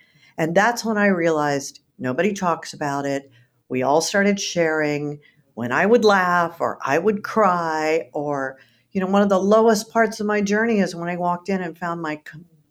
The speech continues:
unbelievably creative mom coloring in a coloring book,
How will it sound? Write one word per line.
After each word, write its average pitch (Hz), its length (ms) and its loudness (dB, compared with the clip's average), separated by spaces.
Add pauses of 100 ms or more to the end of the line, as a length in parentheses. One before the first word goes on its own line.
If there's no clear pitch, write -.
(260)
unbelievably 226 960 2
creative 196 580 0
mom 180 420 2 (460)
coloring 226 760 2 (360)
in 202 100 4
a 202 80 2
coloring 208 640 4
book, 175 320 -2